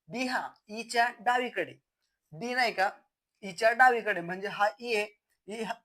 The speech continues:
<clears throat> ई हा या साईडला आहे आणि त्याची डावी बाजू कोणती असणार तर ही साईडची असणार आहे, बरोबर ना? आणि पुढे काय म्हटलंय, पण बीच्या उजवीकडे, म्हणजे ह्या बीच्या उजवीकडे हा डी बसलाय पण डीच्या उजवीकडे, डी-, ईच्या डावीकडे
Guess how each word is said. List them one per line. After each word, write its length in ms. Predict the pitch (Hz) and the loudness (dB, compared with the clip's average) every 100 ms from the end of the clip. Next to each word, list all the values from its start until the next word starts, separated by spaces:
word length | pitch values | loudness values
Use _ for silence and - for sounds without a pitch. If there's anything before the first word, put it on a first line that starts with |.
| _ - | _ 0
<clears throat> 400 | 175 185 170 196 | 0 -2 -8 -8
ई 120 | 226 | -6
हा 200 | 185 214 | 2 6
या 140 | 214 202 | 8 8
साईडला 320 | 165 165 185 | 4 4 0
आहे 100 | 180 _ _ _ | 0 _ _ _
आणि 200 | 202 240 240 | -4 -4 -4
त्याची 200 | 240 262 | -6 2
डावी 220 | 262 254 | 6 6
बाजू 220 | 262 262 254 | 6 2 0
कोणती 240 | 262 262 | -6 -2
असणार 280 | 254 233 214 | -2 -2 -8
तर 120 | 214 | -6
ही 180 | 208 254 | -8 -6
साईडची 340 | 254 220 208 220 | -2 -2 0 -4
असणार 300 | 214 202 170 | -4 -6 -8
आहे, 80 | |
बरोबर 320 | 185 254 254 226 | -4 -2 -2 -4
ना? 120 | 226 _ _ _ _ 196 | -6 _ _ _ _ -8
आणि 100 | 214 | -6
पुढे 280 | - 269 254 | 0 4 6
काय 120 | 262 | 4
म्हटलंय, 360 | 226 208 214 208 _ _ - | 2 -2 -4 -4 _ _ -2
पण 200 | 240 247 247 175 | 2 2 -2 -10
बीच्या 360 | 180 196 233 233 | -10 -2 0 0
उजवीकडे, 500 | 277 254 226 185 139 - 135 | 0 -2 0 0 -2 -10 -12
म्हणजे 340 | 185 185 208 214 - | -10 -6 -6 -6 -4
ह्या 160 | 180 208 | 0 0
बीच्या 400 | 196 190 220 233 - | -2 -4 0 0 -2
उजवीकडे 500 | 254 240 262 254 247 | -10 -4 -2 2 4
हा 160 | 247 262 | 4 2
डी 180 | 240 254 | -2 -2
बसलाय 400 | 240 226 180 - _ _ _ _ - | -2 0 -2 -2 _ _ _ _ -8
पण 160 | 240 | -8
डीच्या 260 | 233 214 247 | -6 -6 -4
उजवीकडे, 520 | 262 240 240 233 143 143 _ _ _ 160 | -4 -6 -8 -6 -8 -10 _ _ _ -18
डी-, 160 | 165 - _ _ _ | -18 -20 _ _ _
ईच्या 420 | 190 208 233 240 254 - _ _ - | -10 -2 4 6 4 -8 _ _ 4
डावीकडे 580 | 233 240 247 220 220 | 8 8 6 2 2